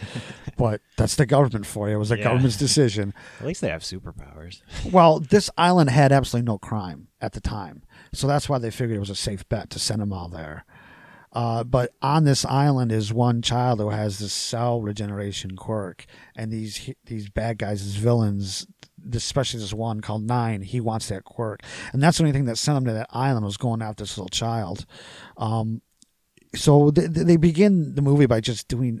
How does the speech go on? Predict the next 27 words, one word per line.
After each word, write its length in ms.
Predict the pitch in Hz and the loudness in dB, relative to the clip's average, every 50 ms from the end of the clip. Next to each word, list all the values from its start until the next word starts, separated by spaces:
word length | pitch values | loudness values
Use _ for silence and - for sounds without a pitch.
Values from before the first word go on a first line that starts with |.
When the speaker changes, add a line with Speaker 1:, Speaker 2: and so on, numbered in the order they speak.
| - _ _ | -10 _ _
Speaker 2:
mundane 580 | - 123 120 127 139 135 127 117 120 113 101 98 | -2 2 4 4 4 4 2 0 0 -2 -4 -4
tasks 420 | - - 120 113 107 117 - - | -4 -4 -4 -4 -4 -6 -8 -10
like 200 | - 95 - - | -12 -14 -12 -8
walking 340 | 113 104 113 110 - 117 113 - _ _ _ _ _ | -8 -6 -6 -8 -8 -10 -10 -10 _ _ _ _ _
old 200 | - 117 113 107 | 0 0 2 2
ladies 360 | 104 110 104 104 107 107 95 | 0 0 -2 -2 -2 -4 -4
across 360 | 92 92 - - 101 98 - - | -6 -8 -6 -6 -6 -6 -6 -8
the 40 | |
street. 460 | - - - - 98 107 104 - - - - - - - - 101 | -8 -6 -6 -6 -6 -6 -6 -8 -12 -18 -18 -18 -18 -12 -8 -6
Speaker 1:
Yeah, 140 | 95 87 120 | -2 0 0
Speaker 2:
You 40 | 123 | 0
know, 40 | 113 | 0
just 300 | 110 123 - - - - | 0 -2 -2 -4 -6 -6
Speaker 1:
like 180 | 90 87 143 | -6 -4 -4
Boy 200 | 151 95 92 87 | -4 -4 -4 -6
Scout, 340 | 85 - - 98 90 87 82 | -8 -8 -8 -8 -8 -8 -8
Girl 180 | - 90 85 82 | -10 -10 -8 -8
Scout 300 | - - 92 82 - 127 | -8 -8 -8 -4 0 2
Speaker 2:
yes, 300 | 156 131 113 160 - - | 2 2 2 -2 -4 -4
Speaker 1:
stuff. 120 | - 131 | -2 0
Speaker 2:
not, 360 | 131 147 151 160 160 165 143 - - | 2 4 4 4 4 2 0 -2 -4
not 200 | 151 151 151 - | -4 -4 -2 0
really 260 | 143 143 135 131 117 | 2 2 2 2 0
hero 360 | 104 101 101 127 135 123 120 | -2 -2 0 2 4 4 4
work 240 | 113 107 107 101 - | 2 2 0 0 0
at 80 | 107 101 | 0 0
all. 320 | 104 110 107 98 95 - | 2 2 2 0 -2 -4